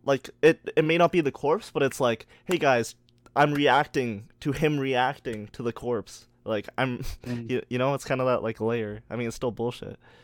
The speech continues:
Speaker 1: But, but,
Speaker 2: Yeah.
Speaker 1: but, there are very good reaction video people, including Daz Games. He is very excellent. Um, he made probably the best reaction video, or reaction in general, to that entire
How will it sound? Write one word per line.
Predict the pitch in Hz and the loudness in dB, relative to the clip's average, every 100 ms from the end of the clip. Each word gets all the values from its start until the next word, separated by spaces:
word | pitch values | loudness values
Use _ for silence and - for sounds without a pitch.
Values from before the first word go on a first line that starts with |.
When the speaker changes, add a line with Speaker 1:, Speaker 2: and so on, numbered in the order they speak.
| - _ - | -20 _ 4
Speaker 1:
But, | 180 147 | 4 6
but, | 180 175 - | 6 6 4
Speaker 2:
Yeah. | 214 131 233 | -8 -8 4
Speaker 1:
but, | 156 - - _ _ _ _ _ - | 4 4 -4 _ _ _ _ _ 2
there | 143 | 6
are | 139 | 6
very | 120 131 160 170 | 4 4 4 2
good | 139 135 | 2 0
reaction | 127 120 117 127 | 2 2 2 -2
video | 120 113 | -4 -4
people, | 110 113 113 113 113 - | -4 -6 -6 -6 -8 -12
including | 117 - 120 117 113 - | -6 -2 0 0 -4 -2
Daz | 117 113 | 0 0
Games. | - 101 113 - _ | -2 -6 -6 -12 _
He | 117 | 0
is | 117 | 2
very | 110 117 113 | 2 2 2
excellent. | 104 - 113 117 - - - - _ | 0 -4 -12 -14 -20 -20 -20 -20 _
Um, | - 104 101 98 - _ _ _ _ | -6 -4 -4 -8 -14 _ _ _ _
he | - | -2
made | 139 147 143 - _ _ | 0 2 2 0 _ _
probably | - - 127 135 143 139 139 135 120 - _ _ _ | -16 2 4 6 4 0 0 0 -2 -6 _ _ _
the | 123 | -4
best | 113 120 - | 2 0 0
reaction | 120 107 101 - 127 | -2 0 0 -2 -4
video, | 123 131 139 147 - | -2 0 -2 -2 -4
or | 117 110 | 0 0
reaction | 104 110 104 104 - 135 135 - | 0 0 0 0 -2 -4 -4 -6
in | - 113 | -4 -2
general, | 110 117 127 | 0 0 -2
to | 139 - 117 | -4 -4 0
that | 107 104 | 0 -2
entire | - 110 - 110 110 104 | -4 -4 0 2 2 0